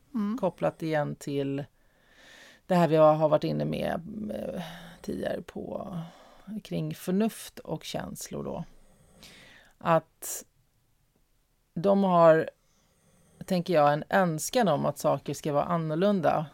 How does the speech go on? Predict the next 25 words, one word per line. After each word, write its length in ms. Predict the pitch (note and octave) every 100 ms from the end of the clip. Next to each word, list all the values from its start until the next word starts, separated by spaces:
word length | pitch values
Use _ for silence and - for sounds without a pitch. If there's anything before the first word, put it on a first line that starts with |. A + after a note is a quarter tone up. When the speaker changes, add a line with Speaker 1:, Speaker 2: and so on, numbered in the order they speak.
| _ _ _ _ _ _ _ _ _ _
Speaker 2:
Och 260 | - F3 F#3
våra 220 | F#3+ F#3
system, 720 | - F3 - G#3+ A3+ D#3+ D#3
liksom 340 | D3+ D#3 - E3
våra 200 | E3 E3
institutioner, 920 | E3 - D#3 E3 - F#3+ F#3 E3 D3+
våra 160 | D3 D3+
tidningar 580 | - E3+ D#3+ E3 E3+
och 60 | D3+
allt 120 | C#3+
sånt 160 | D#3+ D3
där 200 | D3 C#3+
är 80 | D3+
inte, 520 | D#3 D#3+ D3+ D#3 D3 D3 -
inte 300 | F3 F3 E3
formade 600 | - G#3 E3 F#3 A#3+ A#3
för 100 | A#3
känslor, 720 | A3+ D#3 C#3 - - - F3
<laughs> 140 | F#3
utan 200 | - F3+
de 180 | F3 E3+
är 60 | F3+
formade 920 | - F3 D#3 D#3+ F3+ G3 F3+ E3 E3 - - - _ _ _ _ _ _ _
efter 300 | F3 E3+ F#3
förnuft, 800 | E3 G3+ A3+ - - - - -